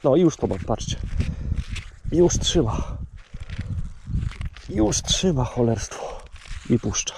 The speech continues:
Byłby ten magnes jakiś tam, nie wiem, nie znam się tego maktomu, nie maktomu, jakieś trzy seta,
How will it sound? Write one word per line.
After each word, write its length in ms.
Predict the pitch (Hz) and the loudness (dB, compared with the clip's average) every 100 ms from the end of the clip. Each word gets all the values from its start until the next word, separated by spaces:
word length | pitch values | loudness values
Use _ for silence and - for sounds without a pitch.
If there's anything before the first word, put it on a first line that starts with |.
| - - - - - - - - - - _ - - - - - _ - - - - - - - | -14 -20 -20 -16 -10 -6 -4 -6 -12 -16 _ -18 -14 -14 -14 -18 _ -16 -16 -16 -20 -20 -10 2
Byłby 360 | 110 160 151 139 | 8 10 8 6
ten 160 | 113 | 4
magnes 360 | 127 170 151 120 | 4 4 2 -4
jakiś 200 | 110 - | -8 0
tam, 160 | 117 | 2
nie 160 | 117 139 | 4 4
wiem, 200 | 123 113 | 4 6
nie 140 | 147 | 6
znam 200 | 131 123 | 6 2
się 140 | 101 107 | -2 -6
tego 200 | 98 98 | -4 -2
maktomu, 580 | 98 - 160 170 156 120 | -2 0 4 6 6 0
nie 100 | 101 | -2
maktomu, 540 | 101 - 160 165 113 107 | -6 0 2 4 0 -8
jakieś 240 | - 110 | -10 -10
trzy 180 | - 113 | -8 -2
seta, 420 | - 165 - | 4 4 4